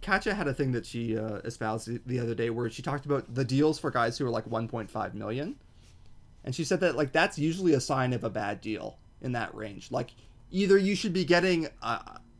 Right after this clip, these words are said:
a guy on an E L C or a minimum who's a better bit, or you should be getting a better player. Like, guys who are in that range are probably not giving value for money. I,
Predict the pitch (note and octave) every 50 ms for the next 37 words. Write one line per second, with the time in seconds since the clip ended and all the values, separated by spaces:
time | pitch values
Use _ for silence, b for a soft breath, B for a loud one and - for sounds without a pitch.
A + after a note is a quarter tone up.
0 | - - - C3+ A2 - C3 B2+ B2 B2 A#2 A#2 A2 G#2+ A#2 A#2 A#2+ A#2 A2+ A2
1 | - F3 E3+ E3+ D#3 B2+ A#2+ A#2+ B2+ C#3 D3+ D3+ D3+ D3 C#3+ D3 D#3 - b b
2 | b b b - C#3+ B2 C#3+ A#2 C3+ C3+ C3+ A#2+ A2+ C3+ C#3+ - D3 E3 F3 F3
3 | - G#3+ D#3 D3+ C#3 D3 C#3 C3+ B2 A#2 G#2+ A#2 - - E3+ - - B2+ A#2 G2+
4 | - - - - - - - - - - - - - - - - - C3 C#3+ C#3+
5 | C#3 - - C#3+ C#3+ C#3+ C#3+ C#3 - - E3 D3+ D3 - B2 C3+ B2+ B2 A#2 A#2
6 | A2 A2 A2 b b b b b b b b - - - D3 D3 C#3+ C#3 C3 C3
7 | - B2 C3 B2+ A#2+ A2+ B2 - C#3+ C3 B2 A#2 A#2+ A#2+ A#2 - A#2+ A#2 A2+ G#2+
8 | A2 A2 G2+ G#2+ A2 - G#2+ G#2+ A2+ C3+ D#3 F3+ F#3+ - - - - G#2+ G#2+ -